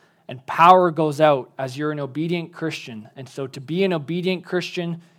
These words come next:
you got Christ at the center of your life, and one of the spokes that directs power out from Christ for you to be an obedient Christian is the spoke of prayer.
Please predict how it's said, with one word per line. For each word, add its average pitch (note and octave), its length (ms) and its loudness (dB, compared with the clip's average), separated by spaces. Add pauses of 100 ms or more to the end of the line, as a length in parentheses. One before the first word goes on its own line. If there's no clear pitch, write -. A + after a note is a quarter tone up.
you C#3 100 -14
got D3 220 -2
Christ F3+ 360 2
at E3 120 -6
the D3+ 80 -8
center E3 320 -4
of D#3+ 80 -6
your D#3+ 160 -4
life, D3+ 460 -2 (580)
and C#3 140 -8
one E3 120 2
of F#3 80 2
the E3 80 2
spokes - 800 0 (240)
that C3+ 180 -8
directs D3 400 -2
power F#3 600 6
out F3 260 4
from D#3+ 140 -8
Christ E3 680 0
for - 180 -10
you E3 200 -4
to E3 80 0
be D#3 160 -6
an D#3 120 -6
obedient D3 460 -8
Christian A#2+ 520 -12
is C3 120 -12
the C3+ 100 -16
spoke B2+ 380 -10
of A#2+ 140 -20
prayer. G#2+ 360 -14